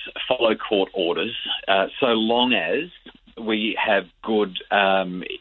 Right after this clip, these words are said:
interaction and appropriate following of the regulations. So if the court orders say, you know, five days on and then nine days off, or, or vice versa, or one week on, one week off, or just weekends, stick with that unless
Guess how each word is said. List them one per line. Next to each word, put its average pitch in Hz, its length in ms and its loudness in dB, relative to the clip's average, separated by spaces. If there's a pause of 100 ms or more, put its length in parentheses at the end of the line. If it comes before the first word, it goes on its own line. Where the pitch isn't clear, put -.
(120)
interaction 110 760 2 (120)
and 98 200 2
appropriate 95 720 0 (160)
following 101 400 2
of 90 100 -4
the 92 80 -4
regulations. 82 760 -2 (460)
So 120 100 4
if - 80 -2
the 120 80 -4
court 175 320 0
orders 120 320 2 (100)
say, 104 240 4
you 104 180 0
know, 104 120 -2 (100)
five 120 240 2
days 104 260 0
on 107 280 -2
and 98 100 -6
then 98 300 -2 (260)
nine 101 300 2
days 107 320 0
off, 139 260 2
or, 98 300 0
or 107 100 0
vice 107 220 2 (100)
versa, 107 400 0 (220)
or 110 100 4
one 135 160 2
week 139 180 0
on, 123 120 0
one 127 240 0
week 123 180 0
off, 135 160 2
or 120 120 -2
just - 180 -8
weekends, 156 580 0 (480)
stick - 240 2
with 151 240 2
that 120 220 4
unless 143 240 2